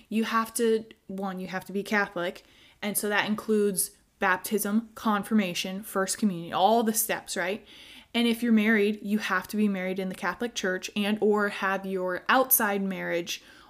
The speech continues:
already blessed and, you know, whatever in the eyes of the Catholic Church. So the people that we would truly want to have that connection and that relationship with the kid,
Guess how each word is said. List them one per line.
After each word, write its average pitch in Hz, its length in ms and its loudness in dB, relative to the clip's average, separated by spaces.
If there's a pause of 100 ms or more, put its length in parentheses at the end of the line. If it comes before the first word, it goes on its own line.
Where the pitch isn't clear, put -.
(120)
already 202 640 2 (480)
blessed 196 580 0
and, 190 400 -4
you 202 180 -2
know, 175 280 -8 (300)
whatever 190 440 0
in 196 220 -2
the 185 120 -4
eyes 180 220 -2
of 202 120 -4
the 202 60 -6
Catholic 202 400 -4
Church. - 440 -10 (800)
So 330 220 0
the 320 80 2
people 403 340 4
that 339 140 -2
we 311 120 2
would 285 220 2
truly 285 420 -2
want 220 380 -4
to 247 60 -6
have 220 320 -2
that 214 280 -4
connection 214 560 -4
and 214 140 -2
that 202 180 -6
relationship 208 580 -6
with 214 120 -10
the 208 80 -10
kid, 254 380 -4